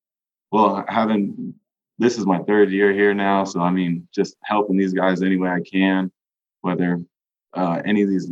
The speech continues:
subtle nuances that we have in the, in the offense that we have here rather than where they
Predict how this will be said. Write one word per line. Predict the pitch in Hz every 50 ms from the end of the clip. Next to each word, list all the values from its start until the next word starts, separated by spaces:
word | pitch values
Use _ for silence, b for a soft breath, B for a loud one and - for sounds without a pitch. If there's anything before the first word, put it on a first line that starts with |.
| 85 -
subtle | _ - - 104 98 95
nuances | 92 92 92 98 101 101 101 101 98 95 95 - 101 95 92
that | 95
we | 92 92 95 98
have | 98 95 95 95
in | 95 95 95 90
the, | 90 87 - _ _ _ _ _ _ -
in | 87
the | 87 82 78 - -
offense | 95 98 98 98 - 101 98 95 92 - - _ _ _ _ 92
that | 90
we | 92 95
have | 101 98 95 87
here | 90 92 104 104 101 101 101
rather | 95 95 92 95 92
than | 90 92 90
where | 90 95 95 92
they | 90 87 87 85